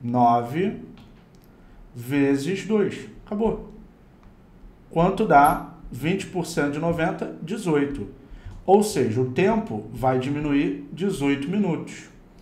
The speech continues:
Noventa menos dezoito minutos, isso daí vão dar setenta e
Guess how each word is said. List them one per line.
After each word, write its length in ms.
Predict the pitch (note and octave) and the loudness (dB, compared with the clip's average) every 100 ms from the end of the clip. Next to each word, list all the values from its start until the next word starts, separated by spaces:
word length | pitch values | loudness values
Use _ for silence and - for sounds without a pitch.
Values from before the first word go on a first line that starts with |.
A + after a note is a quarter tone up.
| - - - | -18 -18 -6
Noventa 680 | E3+ B3 A3 E3 C#3+ A#2 A2+ | 2 4 4 2 2 0 -2
menos 460 | A#2 D3 F#3 F#3+ | 0 2 2 0
dezoito 460 | C3+ B2+ B2+ B2+ B2 | -2 0 4 2 2
minutos, 560 | G#2+ G#2+ E3 G#3+ - B2 | 0 0 2 2 -2 -6
isso 200 | A#2 - | -8 -4
daí 200 | A#2 A#2 | -4 -2
vão 240 | C#3+ D3+ | -2 2
dar 440 | B2 C3 E3 - - - - - | 6 6 4 -6 -16 -20 -20 -20
setenta 880 | - - - D#3+ D#3+ C3+ C3 C3 F3 | -20 -12 -2 -2 0 0 0 0 0
e 400 | B2+ B2+ - - | 4 2 2 -6